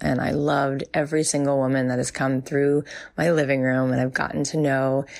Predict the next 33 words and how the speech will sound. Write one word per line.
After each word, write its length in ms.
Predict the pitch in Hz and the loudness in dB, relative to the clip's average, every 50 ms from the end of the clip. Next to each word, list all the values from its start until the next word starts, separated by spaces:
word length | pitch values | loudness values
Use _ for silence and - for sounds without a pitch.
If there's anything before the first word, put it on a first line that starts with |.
| - - - - - - | -16 -16 -18 -12 -6 -4
It's 180 | 151 147 - | -4 -2 -2
been 260 | - - 147 147 147 147 | -2 0 2 2 2 2
so 540 | - - - 170 175 180 180 180 - - _ - | 2 2 2 4 4 4 4 2 0 -4 _ -8
awesome, 420 | - 160 147 139 - - 143 139 | -6 -6 -2 -2 -2 -2 0 0
so 220 | 139 - - 175 185 | 0 0 2 2 0
powerful. 720 | 180 - - 147 139 139 135 135 - - - - - - - | 0 0 0 2 2 0 -2 -2 -4 -2 -2 0 0 -2 0
And 240 | - 147 - - - | 0 0 0 0 0
every 300 | - 156 147 160 160 160 | -2 -2 0 0 0 0
single 340 | - - 156 151 143 139 131 | 0 0 0 0 0 0 -2
person 400 | - - 139 131 - 143 135 131 | -2 -2 -2 -2 -2 -2 -2 -2
who's 200 | 123 - 131 135 | -2 -2 -2 -2
attended 500 | 135 - - 135 135 131 127 131 127 - | -2 -2 0 0 0 0 0 -2 -2 -2
said 280 | - 135 139 139 135 | -4 -2 -2 -2 0
that 200 | 139 135 135 - | -2 -2 -2 -2
they 320 | - 135 131 131 135 135 131 - - - - - - | -4 -4 0 0 0 -2 -2 -6 -16 -20 -14 -8 -4
are 100 | 143 143 | -2 -2
so 300 | - - - 147 156 147 | 0 0 2 2 2 2
grateful 400 | 156 156 147 143 - - 143 139 | 2 2 2 2 2 0 0 0
that 120 | 143 - | 0 2
they 120 | - 143 | 0 0
came, 420 | 139 - - 139 139 135 135 135 131 | 0 0 -2 0 0 2 2 2 0
and 140 | - - - | 0 0 -2
it 80 | - | 0
was 160 | - 143 139 | 0 -2 -2
the 80 | - 143 | -4 -6
best 340 | 139 - 143 135 127 - - | -4 -2 -4 -4 -4 -4 -4
thing 200 | - 135 135 139 | -2 -2 0 0
that 120 | 139 135 | -2 -2
they've 200 | - 143 135 - - | -2 -2 -2 -2 -2
ever 240 | - 143 135 - 139 | -4 -4 -2 -2 -2
done 220 | 135 143 147 135 | -2 -2 -2 -2
for 160 | 131 - 143 | -2 -2 -2
themselves. 460 | 135 139 135 - - 135 135 139 139 | -2 -2 -2 -2 -2 -2 -2 -4 -6